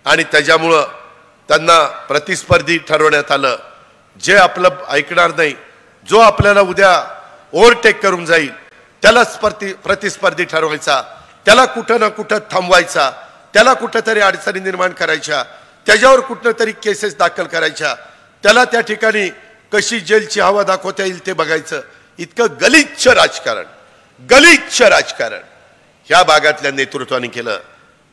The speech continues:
आम्ही कधी तशा पद्धतीनं केलं नाही. आम्ही विरोधकांची पण कामं करणारे कार्यकर्ते आहोत. आज कुठल्याही लोकप्रतिनिधी आले तर आम्ही त्याच्यातनं मार्ग काढायचा प्रयत्न करतो.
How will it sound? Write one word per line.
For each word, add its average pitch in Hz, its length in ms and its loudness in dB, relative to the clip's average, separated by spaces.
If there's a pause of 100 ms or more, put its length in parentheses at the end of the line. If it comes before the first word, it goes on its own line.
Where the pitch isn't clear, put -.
आम्ही 147 260 -2
कधी 147 180 -2
तशा 143 280 -6
पद्धतीनं 120 480 -10
केलं 104 260 -12
नाही. 92 120 -16 (460)
आम्ही 143 220 -4
विरोधकांची 151 580 -4
पण 151 180 -8
कामं 139 280 -6
करणारे 120 380 -6
कार्यकर्ते 107 560 -12
आहोत. 92 100 -20 (840)
आज 156 260 2
कुठल्याही 170 640 -2 (600)
लोकप्रतिनिधी 165 760 -4
आले 151 220 0
तर 175 180 -4
आम्ही 151 180 -2
त्याच्यातनं 151 440 -6
मार्ग 131 400 -2
काढायचा 123 380 -6
प्रयत्न 113 360 -12
करतो. 107 400 -16